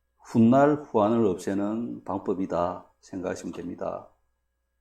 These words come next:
경쟁이나 소식이 유리하고요. 금전은 불리한 일진입니다.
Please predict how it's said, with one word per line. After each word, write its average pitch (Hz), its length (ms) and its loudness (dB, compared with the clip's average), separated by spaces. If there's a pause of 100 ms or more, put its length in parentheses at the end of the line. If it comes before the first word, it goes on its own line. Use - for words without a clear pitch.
(800)
경쟁이나 135 580 6
소식이 131 440 2
유리하고요. 98 760 -4 (160)
금전은 143 560 4
불리한 104 680 0
일진입니다. 90 680 -8